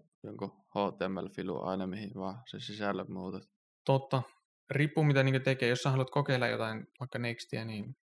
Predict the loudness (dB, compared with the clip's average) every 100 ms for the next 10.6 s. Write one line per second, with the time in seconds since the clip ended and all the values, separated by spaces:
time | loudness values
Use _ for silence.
0 | _ -4 -2 -2 -2 -4 -6 _ _ -8
1 | -4 0 0 2 0 0 -2 -4 _ _
2 | _ -4 -2 -4 -4 -2 -2 -4 -6 -6
3 | -6 -6 -6 -8 -12 -12 -10 -10 -8 -8
4 | -8 -10 _ -2 -2 0 -4 -4 -8 _
5 | -2 0 0 -2 -2 -2 -4 -6 -10 -10
6 | -14 -18 _ -4 -2 2 2 2 0 0
7 | -2 -4 -4 -4 -6 -8 -12 -8 -6 -6
8 | -4 -4 -2 -4 -6 -8 -12 -8 -8 -8
9 | -8 -10 -8 -8 -8 -10 -12 -14 _ -20
10 | _ 2 4 6 4 2